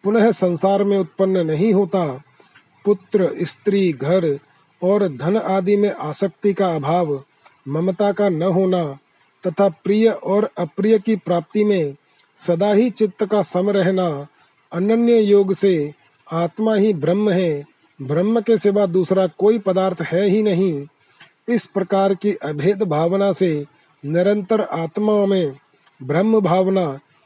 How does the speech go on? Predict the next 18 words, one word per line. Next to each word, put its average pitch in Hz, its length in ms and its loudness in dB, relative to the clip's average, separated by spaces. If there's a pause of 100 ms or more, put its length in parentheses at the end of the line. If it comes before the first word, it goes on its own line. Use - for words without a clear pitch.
(100)
एकांत 196 540 0
और 196 400 0
शुद्ध 208 420 0
देश 190 240 2
में 185 160 0
रहने 175 340 0
का 190 120 0
स्वभाव 156 640 -2 (600)
और 202 240 2
विषयासक्त 208 800 0
मनुष्यों 185 520 0
के 196 140 0
समुदाय 180 520 0
में 196 220 0
प्रेम 185 320 -2
का 185 180 -2
न 160 120 -4
होना, 180 520 0